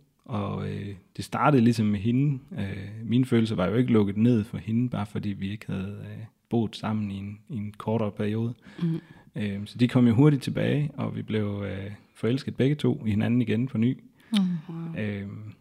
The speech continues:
Speaker 1: og valgte egentlig at, at så sige, "Okay, det her, vi kan godt det her.
Speaker 2: Ja.
Speaker 1: Og det skal vi, fordi vi har to børn sammen." Og,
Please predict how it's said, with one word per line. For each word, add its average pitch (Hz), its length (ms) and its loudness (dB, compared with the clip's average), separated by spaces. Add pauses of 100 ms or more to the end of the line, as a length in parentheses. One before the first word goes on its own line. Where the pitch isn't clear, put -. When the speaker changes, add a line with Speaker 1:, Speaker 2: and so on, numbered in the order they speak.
(440)
Speaker 1:
og 110 140 -2
valgte 113 260 2
egentlig 101 220 0
at, 104 240 -6 (240)
at 104 80 -10
så 110 80 -10
sige, 107 260 -4
"Okay, 104 260 -6 (760)
det 110 100 2
her, 92 100 -4 (100)
vi 107 80 -2
kan 110 200 -2
godt 95 220 -6
det 95 80 -8
her. 101 100 -12 (420)
Speaker 2:
Ja. 147 40 -18 (160)
Speaker 1:
Og - 80 -14
det 104 80 -4
skal 110 320 0
vi, 113 80 4
fordi - 200 -8
vi 98 100 -6
har 98 160 -10
to 107 180 -6
børn 104 280 -2
sammen." 101 340 -12
Og, 104 160 -12